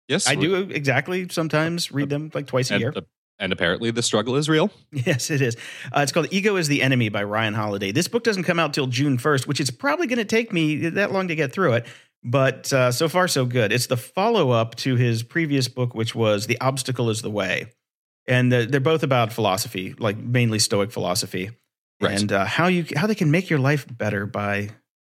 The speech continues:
Speaker 2: embracing the Stoics.
Speaker 1: Okay. Stoicism.
Speaker 2: Mm-hmm.
Speaker 1: Mm-hmm. Good stuff.
Speaker 2: <laughs> It is. It's, it's a, you know, spellbinder.
Speaker 1: Right. And, uh, this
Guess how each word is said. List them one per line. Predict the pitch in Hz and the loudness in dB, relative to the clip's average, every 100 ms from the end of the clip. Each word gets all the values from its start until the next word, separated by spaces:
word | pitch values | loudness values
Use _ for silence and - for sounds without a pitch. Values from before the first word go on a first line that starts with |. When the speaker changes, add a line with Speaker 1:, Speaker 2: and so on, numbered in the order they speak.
| _ | _
Speaker 2:
embracing | - 220 240 220 190 165 175 170 151 | -12 -10 -4 -2 2 2 2 0 0
the | |
Stoics. | 151 - 87 - - - - _ _ _ - | -2 -2 -4 -6 -6 -8 -10 _ _ _ -6
Speaker 1:
Okay. | 156 247 220 220 _ - | -2 0 0 -2 _ -10
Stoicism. | - 104 113 92 82 76 - _ _ - | -2 2 2 2 0 -2 -6 _ _ -4
Speaker 2:
Mm-hmm. | 156 214 269 _ - 80 | 0 0 -2 _ -8 -4
Speaker 1:
Mm-hmm. | 175 240 - - _ - | 0 2 0 -4 _ -6
Good | 87 80 | -2 2
stuff. | - 90 - - | 2 2 -2 -12
Speaker 2:
<laughs> | _ - - | _ -20 -12
It | 147 - | -6 -2
is. | 190 214 - - 254 247 - 190 135 | 0 0 -4 -8 -8 -10 -10 -8 -2
It's, | 151 135 | 0 2
it's | 135 131 120 | 2 2 0
a, | 113 113 | 0 0
you | 110 | 0
know, | 98 | -2
spellbinder. | 98 104 - 147 127 117 104 98 98 - _ _ 98 | -4 -6 -2 0 0 -2 -4 -8 -14 -18 _ _ -2
Speaker 1:
Right. | 85 73 - | 0 0 -2
And, | 135 151 120 | 0 0 0
uh, | 151 147 | 0 0
this | 139 214 - | 0 -2 -4